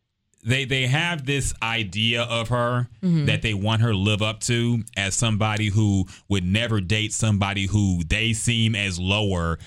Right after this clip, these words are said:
Speaker 1: than Nipsey. And now that
Speaker 2: Mm-hmm.
Speaker 1: Nipsey's gone, he's like a god.
Speaker 2: Yeah.
Speaker 1: So anybody she dates or is seen out with will be seen as a downgrade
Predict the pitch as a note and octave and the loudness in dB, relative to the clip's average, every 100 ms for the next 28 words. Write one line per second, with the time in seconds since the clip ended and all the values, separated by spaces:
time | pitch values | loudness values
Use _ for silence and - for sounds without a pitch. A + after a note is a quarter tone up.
0 | - - F#2+ G2 F#2 - D#2+ - A2 - | -8 -4 0 0 -2 -4 -6 -4 0 2
1 | F3 D#3 D#3 D3 C3+ F2+ A2+ B2 A#2+ A#2+ | 2 2 0 0 -2 -2 -2 0 2 2
2 | A#2 A#2+ G#2 D#2+ F2 D#2 C2+ B1+ - - | 2 -2 -6 -4 -4 -2 -4 -6 -8 -4
3 | E3 A2 - F3+ - - A2 G2+ F#2 F#2 | -4 -4 -10 -12 -4 0 2 2 2 0
4 | - - _ C#3+ F3+ G#3 D#3+ D3 C3+ B2+ | -2 -10 _ -4 -2 0 -2 -2 -2 -2
5 | - B2+ G2+ A2+ F#2 D2+ - G#2+ G#2 - | -2 -2 -2 -2 -2 -4 -2 0 0 0
6 | A#2+ A2 G#2+ F#2 F2+ E2+ D#2+ - _ - | 0 0 -2 -4 -2 -2 -4 -10 _ -2
7 | A2+ A2+ A#2 C3 A#2+ G#2+ F2+ G2+ G2+ F#2+ | 0 2 0 0 0 0 -2 0 0 -2
8 | F2 D#2+ C#2 B1 | -2 -2 -2 -4